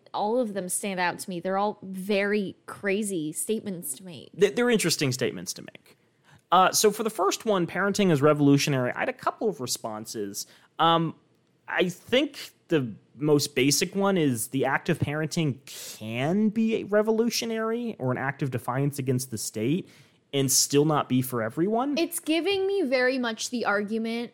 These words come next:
Speaker 1: "Why would you get an abortion? Your child could be the one that cures cancer."
Speaker 2: Oh my God, you're right. I'm thinking it's more of, like, society discourages people from being parents. You should, like, take the opportunity and raise, you know, someone who cares about the world properly, an environmentalist.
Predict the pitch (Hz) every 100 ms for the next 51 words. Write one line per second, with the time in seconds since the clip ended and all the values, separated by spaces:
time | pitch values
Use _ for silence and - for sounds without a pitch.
0 | _ 196 208 208 220 214 233 202 202 202
1 | 190 190 190 208 208 214 208 196 190 196
2 | 202 185 185 220 196 196 196 190 185 180
3 | 185 175 - 202 185 180 - 175 160 -
4 | - - 151 160 131 110 113 113 104 104
5 | 107 98 - _ _ _ 180 196 - 262
6 | 254 208 - 175 175 160 147 135 127 113
7 | - _ _ _ _ _ - 147 - 170
8 | 175 156 143 123 - 123 120 117 110 -
9 | 117 104 104 - 95 92 98 87 - -
10 | 95 87 _ - - 143 160 - 123 107
11 | 98 - 120 - 117 110 98 101 117 107
12 | 101 101 101 110 110 107 104 101 104 -
13 | - 120 110 107 95 - 117 107 104 95
14 | - 98 95 90 87 - 92 90 82 76
15 | 87 110 143 127 113 110 98 87 90 _
16 | - -